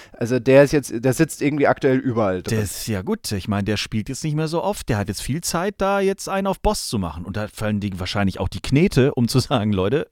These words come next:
Speaker 2: also mit mir als Zugpferd können wir hier alles machen.“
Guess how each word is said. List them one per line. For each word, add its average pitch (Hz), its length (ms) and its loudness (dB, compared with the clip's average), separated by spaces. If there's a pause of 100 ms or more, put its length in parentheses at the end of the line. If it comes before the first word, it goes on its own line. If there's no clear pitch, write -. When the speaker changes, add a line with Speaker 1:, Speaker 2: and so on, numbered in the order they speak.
(140)
Speaker 2:
also 95 360 -8 (1400)
mit 101 200 -2
mir 107 240 4
als - 240 -6
Zugpferd - 580 -2
können 180 180 -2
wir 185 100 -2
hier 160 180 -2
alles 196 260 -2
machen.“ 73 320 -4